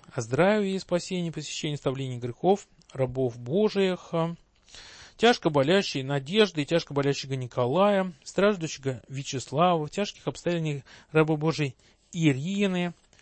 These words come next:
рабов Божьих Елены, Александра. За всех попросили проситься, попросили врачей православных, которые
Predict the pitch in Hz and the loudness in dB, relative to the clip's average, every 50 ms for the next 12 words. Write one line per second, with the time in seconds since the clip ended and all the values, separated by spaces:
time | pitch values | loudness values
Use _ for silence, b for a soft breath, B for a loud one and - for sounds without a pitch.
0 | b b b b b - 143 156 160 190 196 180 160 151 156 190 202 175 165 175 | b b b b b 0 0 2 2 2 0 0 -2 0 4 4 4 4 4 2
1 | 143 131 - - 147 156 147 143 180 208 208 190 180 170 165 151 - - - 160 | 2 2 0 -2 -2 -2 0 0 0 0 0 0 0 -2 -2 -4 -6 0 2 2
2 | 175 190 190 190 175 165 165 165 170 160 156 _ _ _ _ _ _ - - - | 4 4 2 0 2 2 2 2 2 -4 -8 _ _ _ _ _ _ -20 -20 -20
3 | _ _ _ _ - 147 135 156 151 - - 214 175 - 156 143 151 147 143 - | _ _ _ _ -4 0 2 2 2 4 2 2 2 2 0 0 0 -2 -2 -2
4 | 156 143 135 - 151 147 - 156 143 - 147 B B B B B B - 170 175 | -4 -4 -4 -4 -6 -4 -4 -4 -4 -4 -8 B B B B B B -4 -4 -2
5 | 170 151 170 160 - - 156 151 143 B B B B - 135 151 170 165 - - | 0 0 0 0 0 0 0 0 0 B B B B 0 4 6 6 6 6 2
6 | - 190 214 226 226 214 - 196 185 175 180 180 - - - 190 185 180 175 170 | -2 2 2 4 4 2 2 0 2 4 4 2 2 2 4 4 6 6 4 2
7 | 165 165 - _ - 160 151 - 170 160 156 156 151 | -2 -4 -4 _ -6 -6 -2 -2 -2 0 0 -2 -4